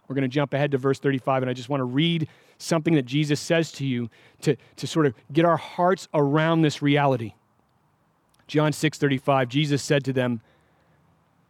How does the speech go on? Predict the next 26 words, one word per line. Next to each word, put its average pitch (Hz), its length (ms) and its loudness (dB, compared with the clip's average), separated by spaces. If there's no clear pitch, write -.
"I 123 540 2
am 139 160 0
the 127 80 -2
bread 131 240 0
of 110 80 -8
life. 117 480 -6
Whoever 160 320 4
comes 196 400 0
to 175 120 2
me 135 360 0
shall 175 420 2
not 170 260 2
hunger. 135 500 0
Whoever 165 280 4
believes 151 500 2
in 147 160 2
me 135 300 0
shall 143 440 0
never 139 920 0
thirst." - 680 -2
That's 151 220 -2
the 139 80 -10
point 143 200 -2
of 113 60 -6
John 117 220 -6
six, - 360 -12